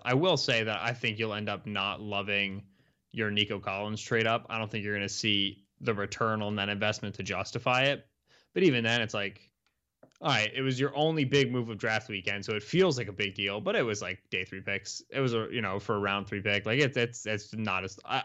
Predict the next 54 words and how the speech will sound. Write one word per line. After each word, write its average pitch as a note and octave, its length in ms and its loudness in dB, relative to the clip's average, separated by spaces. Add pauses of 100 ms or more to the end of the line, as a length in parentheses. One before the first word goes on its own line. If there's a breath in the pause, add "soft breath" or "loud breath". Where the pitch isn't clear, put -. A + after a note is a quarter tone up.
I, D3+ 240 0 (220)
I D#3 120 6
didn't F#3+ 200 2
like A2 240 0
it C#3 120 4
at G#2 140 -6
all, G2+ 460 -4 (280 soft breath)
and A#2+ 140 4
I B2 80 4
was A#2+ 100 2
like, A2 120 -4
"This A#2 120 -2
is A2+ 140 -4
really G#2+ 200 0
bad." G#2 360 4
And B2 160 -2
then A#2+ 120 2
after A#2+ 340 0
draft A#2 260 0
weekend, A#2+ 300 0
I G#2+ 160 0
kind A2 240 -4
of, G#2 60 -8
like, G#2 140 -2
sobered G#2 320 -2
up. A2 120 0
I B2+ 40 -2
was C3 80 -2
like, C#3 160 -2
"Ah, G2 320 -2 (460)
it B2+ 60 -2
don't G2 160 -4
really G2 160 -6
matter G#2 260 2
that G#2+ 160 2
much. A#2+ 280 2
<laughs> - 0 -
Just - 200 -4
go B2 80 2
ahead A2+ 200 4
and G#2+ 60 -4
do A#2+ 140 6
it." B2+ 180 2
Um, C#3 220 2
but D3+ 100 4
it's, D3+ 120 4
I D3+ 80 4
think D3 280 -2
you'll C3 120 -2
still A#2 220 0
end G2+ 120 -2
up F#2 100 -6
regretting F#2 380 -4
it. F#2+ 140 -6